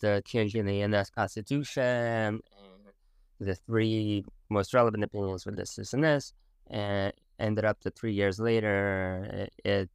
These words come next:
got to bite them in the ass in this way, or it worked out perfectly because of this decision. <laughs>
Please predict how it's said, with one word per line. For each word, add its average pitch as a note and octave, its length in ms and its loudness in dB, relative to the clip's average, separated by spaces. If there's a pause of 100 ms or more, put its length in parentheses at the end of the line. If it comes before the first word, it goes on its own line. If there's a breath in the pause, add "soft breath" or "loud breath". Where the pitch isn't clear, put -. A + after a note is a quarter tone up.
(140)
got G2+ 300 2
to G2 60 -10
bite F#2+ 220 0
them F#2+ 140 -2
in F#2+ 60 0
the F#2+ 80 2
ass F#2 200 0
in G#2 80 -4
this C#3 180 -4
way, B2 220 4
or F#2 200 2
it - 220 -6
worked G2 320 -2
out G2+ 200 2
perfectly C3+ 420 2
because - 220 -8 (160)
of A#2 60 -12
this D3 180 2
decision. A2 600 0
<laughs> - 40 -20